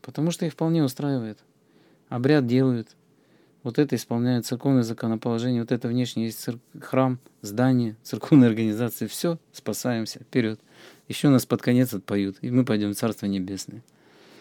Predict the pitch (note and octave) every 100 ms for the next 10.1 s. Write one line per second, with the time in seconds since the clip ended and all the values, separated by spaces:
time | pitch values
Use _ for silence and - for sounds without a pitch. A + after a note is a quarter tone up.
0 | - _ _ _ _ _ _ _ - A2+
1 | D#3+ A3 G3 F3 E3 D3 B2+ A#2+ B2+ D3
2 | C#3+ C3+ C3 B2+ C#3+ C#3+ C3+ A#2 A2+ -
3 | G#2 G#2 - _ _ _ _ _ _ -
4 | - C3 C3+ C#3 C3 B2+ - C#3+ C3 B2
5 | A2+ B2 A2+ B2 A#2 - B2 A#2 A#2 -
6 | A2+ B2 A#2+ A#2+ A2+ A2 - A2+ A2+ -
7 | _ _ _ - B2 A#2 A2+ A#2 A2+ G#2+
8 | - A2 G#2+ _ _ _ _ _ _ _
9 | _ _ _ _ _ _ _ - G#2+ G#2+
10 | G#2